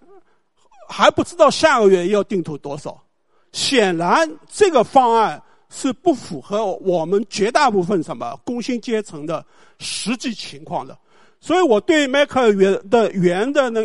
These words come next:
原来的那个方案呢，做了个改造，我把它改成有上下限的，就是说上限五倍，下限也是五倍。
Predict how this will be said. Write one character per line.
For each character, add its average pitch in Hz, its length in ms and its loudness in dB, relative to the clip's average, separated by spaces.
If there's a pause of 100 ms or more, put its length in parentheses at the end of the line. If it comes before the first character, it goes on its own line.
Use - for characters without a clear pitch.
原 185 260 -2
来 262 160 -2
的 240 100 -8
那 233 100 -8
个 226 100 -6
方 262 200 0
案 247 80 0
呢， 208 140 0
做 262 180 -2
了 233 80 0
个 220 120 -2
改 135 280 -10
造， 214 260 -4 (680)
我 226 160 6
把 285 120 2
它 269 180 0
改 151 320 -8
成 214 400 -6 (160)
有 170 260 -2
上 277 380 0
下 220 240 -2
限 233 360 -6
的， 147 160 -18 (520)
就 285 100 -8
是 285 80 -8
说 254 360 2 (100)
上 311 440 2
限 233 320 0
五 151 260 -4
倍， 214 340 2
下 269 280 0
限 185 300 -4
也 135 160 -8
是 - 160 -10
五 139 240 -10
倍。 143 200 -6